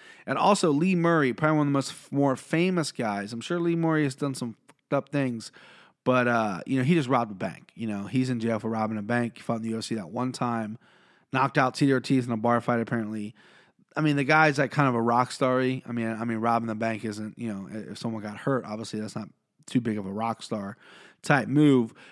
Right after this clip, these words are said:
But he's on the list. I don't think he's that big of a piece of shit. I just think, you know, he, he, he hung out with the wrong crowd, and, uh, he's, uh, was money hungry or was involved in, like, a gang and stuff like that. All these guys who put their hands on women, that's not a gang initiated thing. That's just you're being a coward and a piece of shit. So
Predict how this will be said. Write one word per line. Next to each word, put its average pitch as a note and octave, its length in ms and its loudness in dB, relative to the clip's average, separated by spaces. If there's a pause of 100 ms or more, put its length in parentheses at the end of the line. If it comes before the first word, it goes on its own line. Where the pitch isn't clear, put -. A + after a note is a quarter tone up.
(120)
But E3 100 4
he's A#3+ 140 6
on G3 160 4
the C#3+ 60 2
list. B2 320 0
I C#3+ 40 4
don't D3 140 0
think C3+ 200 -4
he's B2+ 180 0
that A#2 180 0
big A#2 160 -2
of A#2 60 0
a A2+ 40 -2
piece A#2+ 180 -2
of A2+ 80 -6
shit. B2 200 -2
I A#2+ 80 -2
just A#2+ 160 -8
think, B2+ 220 -6
you B2 140 0
know, A#2 60 0
he, A#2 220 -2
he, A#2 160 -4
he A2+ 160 -8
hung B2 220 0
out B2 60 0
with A#2+ 80 -2
the A#2+ 60 -4
wrong B2 200 -2
crowd, B2 320 0
and, B2 180 -2
uh, A#2+ 200 -2
he's, A2+ 360 -4
uh, A2 280 -2 (480)
was A2+ 160 0
money C3 220 2
hungry C#3 440 2
or G#2 220 -2
was A2 280 -6
involved A2+ 340 -2
in, A#2+ 80 -2
like, G#2+ 120 -4
a A2 80 -4
gang B2 460 -2
and C3 80 -4
stuff A#2 140 -4
like A#2 160 -6
that. C3 240 0 (280)
All E3 160 4
these F3+ 180 6
guys D3+ 300 4
who C3 60 -2
put C#3+ 180 -2
their C3 80 0
hands C3 200 0
on A2+ 100 -2
women, A#2+ 280 2
that's A2+ 300 -2
not A#2 280 0
a A2 60 -6
gang A#2 300 -2
initiated G#2+ 520 -4
thing. A#2+ 240 -2
That's A2 160 -8
just G#2+ 200 -6
you're A2 140 -2
being G#2+ 280 -6
a F#2 60 -12
coward G2 440 -8
and F2+ 100 -14
a - 40 -18
piece - 220 -14
of B2 60 -20
shit. - 260 -14
So E2 240 -10